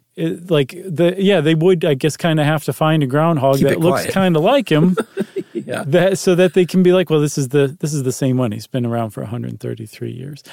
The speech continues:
Speaker 1: All I'm saying is it's probably not very hard to pull the wool over human beings' eyes when they're like, "No, it's the same groundhog." <laughs>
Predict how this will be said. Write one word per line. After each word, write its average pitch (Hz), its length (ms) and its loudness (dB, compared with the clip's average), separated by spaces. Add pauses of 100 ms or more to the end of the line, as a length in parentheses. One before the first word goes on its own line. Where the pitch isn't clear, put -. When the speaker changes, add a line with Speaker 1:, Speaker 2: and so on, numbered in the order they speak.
(160)
Speaker 1:
All 233 220 2
I'm 220 140 2
saying 165 280 2
is 143 100 2
it's 165 140 -4
probably 226 560 2
not 156 240 2
very 143 160 4
hard 139 240 2
to 123 60 -6
pull 147 200 0
the 127 120 4
wool 131 340 2
over 120 480 0 (320)
human 151 340 2
beings' 131 380 2
eyes 120 400 0
when 131 200 0
they're 127 140 0
like, 156 240 -2
"No, 311 140 4
it's 156 100 -4
the - 60 -6
same 127 480 -4
groundhog." 165 600 -2
<laughs> - 60 -20